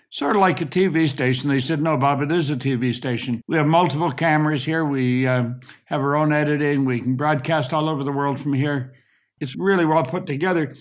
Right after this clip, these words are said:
And I think the thing I've learned over the past year is that you have to learn how to communicate through different mediums or you're gonna go out of business,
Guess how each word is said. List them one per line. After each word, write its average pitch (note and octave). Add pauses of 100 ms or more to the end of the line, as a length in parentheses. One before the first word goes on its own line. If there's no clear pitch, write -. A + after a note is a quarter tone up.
(380)
And F3
I F#3+
think C4
the F#3+
thing A3+
I've F3
learned F#3+
over D#3
the C#3+
past D#3
year D#3 (280)
is C#3+
that D#3+ (260)
you E3+
have A3
to A3
learn F#3
how E3+
to D3+
communicate D3+ (680)
through G3
different F#3
mediums D3 (760)
or F3+
you're F3+
gonna G3+
go E3
out F#3
of D3
business, C3